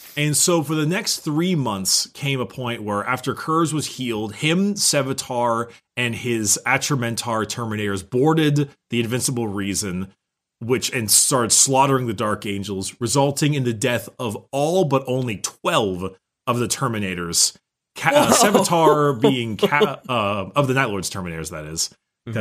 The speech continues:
Speaker 2: Mm-hmm.
Speaker 1: again, they're great at losing.
Speaker 2: Yeah,
Speaker 1: Um,
Speaker 2: yeah.
Speaker 1: Sevatar being captured and imprisoned, and Kurz fleeing Lionel Johnson and playing Among Us for the next multiple months.
Speaker 2: Ooh.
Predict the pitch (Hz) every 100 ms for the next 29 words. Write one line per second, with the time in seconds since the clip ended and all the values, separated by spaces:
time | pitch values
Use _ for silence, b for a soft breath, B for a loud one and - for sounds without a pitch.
0 | 101 120 123 95 101 104 104 117 113 85
1 | 82 - b _ _ 139 117 107 120 110
2 | 110 113 107 _ _ _ - 180 180 151
3 | 170 165 147 143 123 - 123 - 151 156
4 | 143 120 110 143 117 90 107 117 _ _
5 | _ _ 127 120 107 98 - 226 180 147
6 | 135 - 220 233 185 139 120 104 110 110
7 | 107 101 90 95 95 90 - 98 95 95
8 | _ _ _ _ _ _ _ _ 143 127
9 | 131 117 113 107 95 92 87 - 98 90
10 | 82 - - 104 101 85 87 85 78 76
11 | - - _ _ _ _ _ _ - 147
12 | 170 180 170 147 120 95 92 92